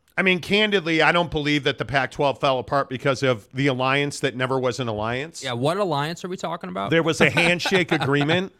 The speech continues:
Speaker 1: and that doesn't mean a damn thing. It, it wasn't worth a thing 'cause there was no contract and nothing was on paper.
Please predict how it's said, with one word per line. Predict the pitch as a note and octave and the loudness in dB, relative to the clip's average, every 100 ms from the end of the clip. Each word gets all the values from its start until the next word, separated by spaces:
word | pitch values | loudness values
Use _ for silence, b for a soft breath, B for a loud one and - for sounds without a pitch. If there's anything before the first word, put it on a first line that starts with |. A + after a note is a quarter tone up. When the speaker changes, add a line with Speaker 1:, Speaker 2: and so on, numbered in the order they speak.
| b b b _ | b b b _
Speaker 1:
and | F3 E3 | 0 4
that | D#3+ D#3 | 4 4
doesn't | - D#3 D#3+ D3+ - | 4 2 2 -6 -4
mean | D3 D3 | 0 2
a | C#3 | 0
damn | A2+ B2 A2 | 0 0 -2
thing. | - F2 D#2 - - | -4 -14 -14 -20 -2
It, | D3 D3+ | 0 2
it | E3 D#3+ D#3 | 0 0 2
wasn't | D#3+ D#3 E3 C#3+ | 0 2 -2 -2
worth | C#3 D#3 D3 - _ _ | 2 4 4 0 _ _
a | C3+ | -4
thing | C3+ G3+ G3+ | -2 -2 -2
'cause | F3+ D#3 | -4 -4
there | E3+ | -4
was | D#3 | -4
no | E3+ | -4
contract | - D#3+ D3+ D#3 D3+ | 0 -2 0 -2 -2
and | E3 | -2
nothing | D3+ C3+ C#3+ | -2 -2 -4
was | C3 C3+ | -4 -4
on | A#2+ | -4
paper. | - F3+ - E2 | -2 -4 -4 -10